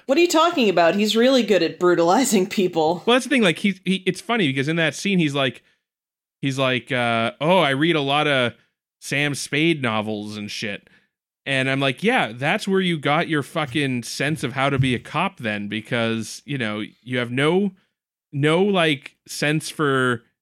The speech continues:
Speaker 2: like, uh, chain of custody of, of evidence or preserving a crime scene or doing any kind of, you know, proper forensics. You're just, uh,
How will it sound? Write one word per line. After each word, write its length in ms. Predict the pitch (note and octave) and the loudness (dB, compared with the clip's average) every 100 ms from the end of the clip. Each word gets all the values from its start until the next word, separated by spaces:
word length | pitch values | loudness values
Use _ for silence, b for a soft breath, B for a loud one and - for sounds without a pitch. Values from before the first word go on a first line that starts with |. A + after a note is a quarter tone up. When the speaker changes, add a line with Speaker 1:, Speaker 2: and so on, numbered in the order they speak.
| _ _ - | _ _ -8
Speaker 2:
like, 260 | A#2+ A2 | -8 -6
uh, 260 | A#2+ A2+ A2 | -4 -4 -4
chain 300 | - C#3 C#3+ | -4 -2 0
of 160 | C3+ | -2
custody 680 | - - C3+ - C3+ B2+ B2+ | -4 -4 -4 -4 -2 0 2
of, 200 | A#2+ A#2 | 0 -2
of 180 | - A#2+ A#2+ | -4 -6 -4
evidence 640 | C3 B2+ B2+ B2 B2+ - | -2 0 0 -2 -4 -6
or 100 | A2+ | -6
preserving 520 | - A#2 B2 B2+ C3+ | -6 -4 -2 0 -2
a 60 | B2+ | -4
crime 400 | - B2 A#2+ A#2 | -2 -2 -2 -4
scene 360 | - B2 B2 | -6 -4 -4
or 60 | A2+ | -4
doing 260 | A#2 A#2 | -4 -4
any 120 | A2+ C3 | -4 -4
kind 240 | C#3 B2 | -4 -4
of, 120 | A#2 - - | -6 -10 -12
you 100 | A2+ | -6
know, 160 | G#2+ G2+ | -6 -6
proper 600 | - B2+ A#2+ B2 A#2+ A2 | -6 -4 -2 -2 -2 -2
forensics. 840 | - C3 A#2+ A#2+ A#2 A2 A2 - | -6 -6 -2 -2 -2 -4 -6 -6
You're 100 | B2 | -6
just, 360 | B2 B2 - - | -4 -6 -8 -8
uh, 420 | A#2+ D3+ C3+ G#2+ | -4 -2 -2 -4